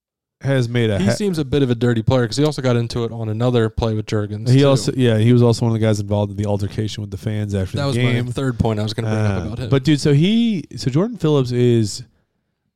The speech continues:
Speaker 1: a weird story. So we, he signed with us back early on in the McDermott Bean era, uh, twenty seventeen, twenty eighteen, and he had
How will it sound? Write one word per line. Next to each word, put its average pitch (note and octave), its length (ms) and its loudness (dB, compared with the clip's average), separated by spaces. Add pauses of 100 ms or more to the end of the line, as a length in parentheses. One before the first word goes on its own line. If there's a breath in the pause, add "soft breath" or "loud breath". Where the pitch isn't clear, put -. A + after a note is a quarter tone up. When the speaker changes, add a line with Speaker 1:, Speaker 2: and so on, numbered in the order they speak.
(120)
Speaker 1:
a B2+ 80 2
weird C3 320 4
story. B2 440 2
So A#2 160 -2
we, E3 360 0
he C#3 160 2
signed F3 240 2
with E3+ 100 4
us C#3 140 4
back A2+ 440 2
early A2+ 220 0
on G#2+ 180 0
in A2 60 -2
the G#2+ 80 -6
McDermott G#2 720 -4
Bean G#2+ 300 -2
era, G#2+ 500 0 (160)
uh, F#2 360 -4
twenty A2 260 -2
seventeen, G#2+ 340 -2
twenty G2+ 260 -4
eighteen, A2 280 -2
and A2+ 200 -6
he A2 180 0
had A#2+ 360 2